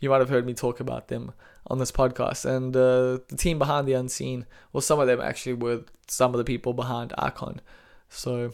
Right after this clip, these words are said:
they're doing cool things in the nerd community, and you should support them if you ever get the opportunity. But, uh, that's a long way for me to say, "Hey, thanks, Vishendra, for, A, saving my ass all the way back in the day by giving me a lift to Magic and,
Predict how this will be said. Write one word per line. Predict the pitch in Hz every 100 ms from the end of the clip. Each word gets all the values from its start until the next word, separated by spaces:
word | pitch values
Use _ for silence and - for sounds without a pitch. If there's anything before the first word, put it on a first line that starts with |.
| -
they're | 156
doing | 165 156
cool | - 143
things | 139 131 127 -
in | -
the | 127
nerd | 123 127 123
community, | - 123 123 120 127 127 - - - _ _
and | - 117 117 127
you |
should | 127 135 123 120
support | - 127 - 127 -
them | 127 123 131
if | - -
you | 127
ever | 127
get | 127
the | 123
opportunity. | - - 190 202 202 196 - - - - - -
But, | 156 143 143
uh, | 151 139 135 - -
that's | - 151
a |
long | 151 147
way | 139 139
for | 131
me | 135 139
to | 135
say, | - 139 131 131 - - - _
"Hey, | - 226 190 156
thanks, | - 226 202
Vishendra, | - 156 165 151 147 151 139 - - _
for, | - 131 127 131 131 - - - _ -
A, | 180 160 143
saving | - 151 147
my | 135
ass | 135 131 -
all | - 139
the | 135
way | 131
back | 123 127 123
in | 127
the | 123
day | 120 123 123 127 - -
by | 120 117 117
giving | 117 123
me | 123
a | 117
lift | 120 120 - -
to | 127
Magic | 120 120 120 -
and, | - 120 120